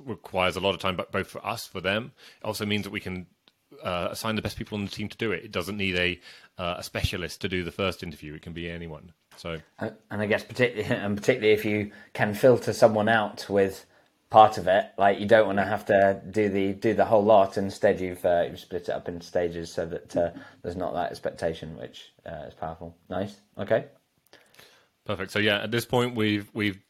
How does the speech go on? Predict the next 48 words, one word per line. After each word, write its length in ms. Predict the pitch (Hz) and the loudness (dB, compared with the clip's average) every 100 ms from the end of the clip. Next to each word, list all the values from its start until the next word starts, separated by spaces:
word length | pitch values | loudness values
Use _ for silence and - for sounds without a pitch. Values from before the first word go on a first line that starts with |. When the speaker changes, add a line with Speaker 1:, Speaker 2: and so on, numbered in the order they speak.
| - - | -18 -2
Speaker 1:
uh, 340 | 92 90 92 101 | 0 2 0 -2
assessed 560 | 117 - 151 - - 139 | -6 0 0 0 -12 -2
for, 460 | 113 104 101 101 - | 2 4 4 2 -2
uh, 160 | 101 90 | -8 -2
culture 260 | 147 156 | -2 -2
fit, 200 | 113 151 98 | 0 0 0
assessed 320 | - 135 - | 0 0 0
for 60 | 110 | -12
skills 300 | - 104 - | -4 -4 -2
fit, 200 | 120 - - - - | -4 -4 -20 -16 -6
done 120 | 92 | -6
a 60 | - | 0
first 280 | 147 127 | 0 0
interview 400 | 151 120 117 147 - | -2 -4 -4 -6 -4
again 160 | 110 | -6
for 100 | 104 | -6
culture 300 | - 127 - | -10 -10 -8
fit, 200 | 104 113 - _ _ _ | -2 -2 -2 _ _ _
done 140 | 90 78 | -12 -8
a 20 | |
second 300 | 127 127 127 | -8 -6 -6
interview, 340 | 117 123 123 123 | -6 -8 -8 -6
now 160 | 92 | -6
looking 180 | 90 101 | -6 -8
at 100 | 98 | -6
role 140 | 92 98 | -4 -4
fit, 220 | 107 - | -8 -12
again 220 | - 90 | -8 -6
looking 200 | 95 104 | -6 -12
at 60 | 95 | -14
skills. 380 | - 87 92 - _ - - - - | -10 -10 -10 -14 _ -20 -20 -14 0
Then 160 | 120 | 2
there 80 | 127 | 4
may 140 | 123 | 4
be 100 | 117 | 2
some 140 | 110 113 | 0 -2
additional 340 | 101 - 98 | -4 -4 -8
tasks, 600 | - 92 80 - - - - | -6 -8 -8 -10 -12 -14 -8
um, 340 | 95 85 87 | -4 -4 -4
because 500 | 85 - 90 85 - _ - | -6 -4 -4 -4 -12 _ -10
we 60 | 92 | -10
often 160 | - | -8
find 220 | 98 95 98 | -4 -4 -4
that 100 | 95 | -6
just 220 | 143 - | -6 -4
doing 140 | 110 | -2
an 100 | 104 | -2
interview 480 | 104 92 95 95 | -2 -4 -2 -2